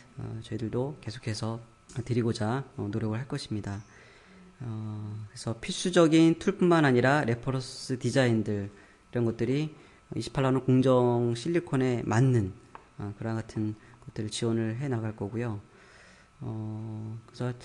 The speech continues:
전반적인, 음, 이런 에프피지에이 시장에,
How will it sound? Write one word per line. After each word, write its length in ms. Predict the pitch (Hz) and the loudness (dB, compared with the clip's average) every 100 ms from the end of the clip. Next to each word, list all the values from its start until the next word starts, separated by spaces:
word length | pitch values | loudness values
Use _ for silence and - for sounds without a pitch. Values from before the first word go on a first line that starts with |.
| - | -18
전반적인, 840 | - 131 160 165 165 165 165 156 - - - - | 2 6 8 8 8 8 8 6 2 -10 -14 -4
음, 520 | 117 113 113 107 110 - - | 0 0 0 -2 -8 -16 -14
이런 220 | 117 123 113 | -6 -4 -4
에프피지에이 320 | - 131 139 | -6 0 0
시장에, 680 | - 185 170 147 156 196 | 6 10 10 10 8 4